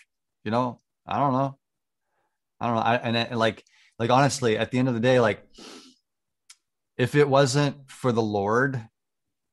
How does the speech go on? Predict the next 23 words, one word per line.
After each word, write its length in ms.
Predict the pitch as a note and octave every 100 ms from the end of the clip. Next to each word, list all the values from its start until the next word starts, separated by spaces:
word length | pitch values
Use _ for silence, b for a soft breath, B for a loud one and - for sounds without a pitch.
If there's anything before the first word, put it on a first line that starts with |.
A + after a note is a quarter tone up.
| _
speaking 540 | - - C3 A#2+ A#2+ G2+
through 260 | - A#2+
me 180 | A#2+ G#2+
or 100 | F#2+
working 340 | F#2+ G#2+ G#2+ G2+
through 180 | - A2+
me, 80 |
I 60 | G2+
have 100 | G#2
nothing 260 | A2+ A2 G#2
to 40 |
offer, 440 | G#2 A#2 F#2+ D#2 - _ _ _ _
you 80 | -
know? 260 | G2+ G#2+ G#2+
But 100 | -
the 60 | G#2+
fact 280 | - A#2 A2+
of 40 |
the 60 | G#2+
matter 240 | G#2+ A2+
is, 420 | B2 A#2 G#2 - -
he's 260 | - A#2
faithful 600 | - B2 B2 - G2 F2